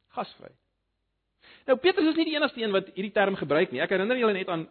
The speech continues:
aan Romeine twaalf vers dertien, waar, ehm, waar Paulus sê, "Maak voorsiening in die behoeftes van die heiliges,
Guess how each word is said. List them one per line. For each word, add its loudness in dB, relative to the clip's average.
aan -4
Romeine -4
twaalf 0
vers -6
dertien, 2
waar, 8
ehm, 6
waar 0
Paulus 6
sê, 2
"Maak 0
voorsiening -4
in -2
die 0
behoeftes -2
van -8
die -4
heiliges, -2